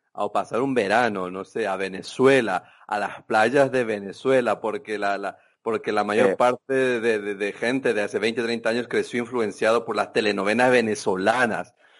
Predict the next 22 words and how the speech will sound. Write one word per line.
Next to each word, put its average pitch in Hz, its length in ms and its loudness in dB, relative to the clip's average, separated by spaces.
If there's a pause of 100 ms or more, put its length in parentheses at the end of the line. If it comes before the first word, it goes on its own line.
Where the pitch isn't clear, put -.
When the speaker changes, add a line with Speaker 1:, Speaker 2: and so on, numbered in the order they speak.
(160)
Speaker 2:
Ajá. 110 540 2
Speaker 1:
Y, - 800 -18
y 107 100 -10
claro, 143 300 2
y, 117 360 -10
y 113 40 -14
claro, 113 180 -2
todos 123 240 0
veían 131 420 2
esa, 120 580 0 (240)
ese 120 220 0
mundo 135 280 2
mágico, 123 460 0
¿verdad? 107 280 0
"Oh, 117 320 2
tenemos 113 420 -8
que 110 140 -4
ir 123 200 -2
al 113 240 -2
verano 107 560 -4
a, 101 440 -4
Speaker 2:
Mira, 110 380 -6